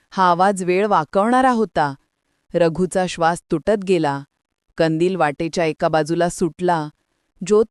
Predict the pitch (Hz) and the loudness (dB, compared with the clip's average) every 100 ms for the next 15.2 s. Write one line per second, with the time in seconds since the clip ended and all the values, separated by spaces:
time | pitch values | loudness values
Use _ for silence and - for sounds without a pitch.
0 | - 185 156 185 202 208 156 156 170 160 | -2 -2 0 0 0 0 -2 0 -2 0
1 | 175 160 143 180 208 208 226 190 151 139 | -2 -4 -6 -6 -6 -6 -4 -4 -4 -6
2 | 135 _ _ _ _ _ _ - 214 180 | -10 _ _ _ _ _ _ -6 -2 0
3 | 185 190 214 180 180 165 180 - 190 160 | -2 -4 -4 -2 -4 -2 -6 -2 -4 -4
4 | 151 185 - 170 156 139 139 _ _ _ | -2 -4 0 -2 0 -4 -8 _ _ _
5 | _ _ 185 165 185 165 151 156 165 175 | _ _ -4 -2 -2 -2 0 0 -2 -4
6 | - 165 151 175 208 170 151 143 143 _ | -4 -4 -2 0 0 0 -2 -6 -6 _
7 | _ _ _ _ _ - 190 160 165 190 | _ _ _ _ _ 0 2 2 2 -2
8 | - 170 165 214 247 202 185 175 165 147 | -2 -4 -2 -2 -2 -2 0 0 -2 -6
9 | 139 _ _ _ _ _ _ 180 175 170 | -6 _ _ _ _ _ _ -4 -2 0
10 | - 185 170 - 185 175 202 220 240 202 | 0 0 -2 -4 -6 -4 -4 -4 -4 0
11 | 220 226 220 185 - 147 147 - _ _ | 0 0 -2 -2 -4 -4 -6 -14 _ _
12 | _ _ _ - 160 151 180 180 175 165 | _ _ _ -2 -2 -2 -6 -4 -2 -2
13 | 196 - 247 254 247 214 - 160 143 143 | -2 -2 0 0 0 -4 -2 -2 -2 -8
14 | _ _ _ _ _ _ _ - 165 147 | _ _ _ _ _ _ _ -2 -2 -2
15 | 170 175 | -4 -4